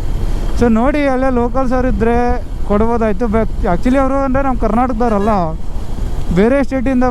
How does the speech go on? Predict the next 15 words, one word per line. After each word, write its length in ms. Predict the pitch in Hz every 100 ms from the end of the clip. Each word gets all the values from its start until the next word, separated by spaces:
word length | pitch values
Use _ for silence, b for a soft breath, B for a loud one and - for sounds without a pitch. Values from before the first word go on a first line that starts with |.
| 214
ಬಂದುಬಿಟ್ಟು 400 | 240 247 240 254 240
ಇಲ್ಲಿ 240 | 233 247 247 233
ಈ 20 | 220
ಥರ 120 | 240 240 240 208
ಮಾಡ್ತಿದ್ದಾರೆ. 440 | 226 202 220 226 233
So 40 | 208
ಅದಕ್ಕೋಸ್ಕರ 400 | 190 208 214 233 233
ನಾನು 100 | 202 175
ಕೊಟ್ಟಿಲ್ಲ 280 | 180 185 185 175
ಗಾಯ್ಸ್, 180 | 160 156
ಅಷ್ಟೇ, 160 | - 190
ಅದು 100 | 170 170
ಬಿಟ್ಟರೆ 160 | 214 175
ಬೇರೆ 120 | 165 175
ಏನಿಲ್ಲ. 260 | 185 175